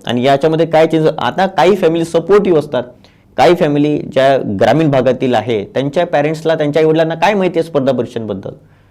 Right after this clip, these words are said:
त्यांना जसं वाटत असेल ना, दोन वर्षाला पोरगा तिकडे गेला, करतो काय? पोरांवरती आक्षेप घेतात कधी आईवडील की करतो हा नेमकी अभ्यास करतो की नाही करतो. मग ह्या पोरांनी कोणाजवळ डोकं फोडायचं, मायबापाजवळ डोकं फोडायचं, माझ्याकडे येऊन डोकं फोडायचं का आणखी तिसऱ्या व्यक्ती शोध घ्यायचा?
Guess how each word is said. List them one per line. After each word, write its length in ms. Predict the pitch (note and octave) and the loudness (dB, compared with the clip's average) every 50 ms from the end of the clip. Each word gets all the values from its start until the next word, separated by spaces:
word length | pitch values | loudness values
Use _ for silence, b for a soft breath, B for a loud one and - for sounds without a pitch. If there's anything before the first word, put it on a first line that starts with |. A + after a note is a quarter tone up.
| b b b | b b b
त्यांना 260 | C#3 D#3 F3 F3+ F3 | 0 2 2 2 2
जसं 160 | E3+ - E3 | 2 4 4
वाटत 160 | E3 E3 D3+ | 4 4 2
असेल 200 | C#3+ D#3 D#3+ D3 | 0 0 -2 -2
ना, 100 | D3 E3+ | -2 0
दोन 180 | D#3 C3+ D3+ F3 | 0 2 4 4
वर्षाला 340 | F3+ E3 D#3+ D#3+ D#3+ D3+ D3 | 4 2 0 0 0 -2 0
पोरगा 260 | C#3+ D3 C#3 C3 C#3+ | 0 0 2 2 0
तिकडे 240 | C3 C3+ C3 C3+ C3 | 0 0 0 0 0
गेला, 160 | B2 B2+ B2+ | 0 0 -2
करतो 360 | B2 - E3+ F#3+ F#3 - A#3 | 0 0 0 2 2 2 2
काय? 220 | F3+ E3+ C3+ A#2+ - - - b b b b b b - | 4 2 2 0 -2 -6 -12 b b b b b b 0
पोरांवरती 480 | D3+ E3 F3+ G3+ G#3 A3 A3+ A3 A3 A#3 | 2 4 6 6 6 6 4 4 6 4
आक्षेप 280 | G#3+ G3 G#3 - F#3 | 2 2 2 2 0
घेतात 240 | E3 D#3 D#3 E3+ D#3 D3+ - | 2 2 2 0 0 0 0
कधी 200 | D3 C3 B2+ A#2+ - - | -2 -2 -2 -4 -4 -4
आईवडील 380 | - A2+ A2+ A2+ A2 G#2 G#2+ G#2 | -4 -2 0 0 0 -2 -2 -6
की 320 | - - - - - - - | -8 -16 -20 -20 -12 -2 0
करतो 280 | E3 F3 F#3+ G#3 G3 D3+ | 2 2 4 4 2 2
हा 120 | D3+ D#3 | 2 0
नेमकी 340 | D#3+ D#3+ D#3+ D#3+ D3+ D#3 E3+ | 0 0 0 -2 0 0 0
अभ्यास 280 | D#3 C#3 C#3 E3 D#3+ | 2 2 0 -2 0
करतो 300 | - E3 D#3+ - - F#3+ | 2 0 2 2 2 0
की 100 | F3+ E3+ | 0 0
नाही 160 | D3 C#3 B2+ B2 | -2 -4 -4 -6
करतो. 340 | - - - - - - b b b b b b | -8 -10 -10 -12 -18 -20 b b b b b b
मग 80 | C#3+ | 0
ह्या 200 | C3 C#3 D#3+ F3+ | 2 4 4 4
पोरांनी 300 | G#3 G#3+ G3 G3 G3+ G#3 | 4 4 4 4 4 4
कोणाजवळ 320 | G3 G3 G3 G3 F#3 F#3+ F3+ | 4 2 4 4 4 4 4
डोकं 220 | D#3+ D#3+ D#3 D#3+ | 4 2 2 2
फोडायचं, 480 | C#3+ C#3+ C3 B2+ B2 - A#2 A#2 A#2 A2+ | 2 2 2 2 2 0 0 -2 -2 -2
मायबापाजवळ 580 | A2+ A#2 C3+ D3 D3 D3+ D3 D3 D3 C3+ C#3+ C#3 | -2 -2 0 0 0 0 0 0 0 2 2 2
डोकं 220 | C3 C3 C3 C#3 | 2 0 0 -2
फोडायचं, 360 | C3 C3+ C3+ C3 B2 B2+ B2+ | 0 0 0 0 0 -2 -2
माझ्याकडे 420 | B2+ B2 B2+ B2 C#3+ C#3 C#3+ D3 D3 | -2 0 0 0 2 2 2 2 2
येऊन 140 | C#3+ C#3 | 2 2
डोकं 180 | C3 C3 - C3+ | 0 0 -2 -2
फोडायचं 360 | C3 - C3 B2 A#2+ A#2+ B2+ | -2 -2 0 -2 -2 -2 -2
का 80 | C3 C#3 | -2 -2
आणखी 220 | C#3 D3 - F3+ - | -2 0 -2 -2 -2
तिसऱ्या 220 | E3 D#3 E3 D#3+ | -2 0 0 0
व्यक्ती 280 | D3 C#3+ C#3+ - D3 D3 | 0 0 -2 -2 -2 -2
शोध 220 | C#3+ - C3 B2 | -2 -2 -2 -2
घ्यायचा? 280 | A2 G#2+ G#2+ G2+ - | -2 -2 -4 -6 -8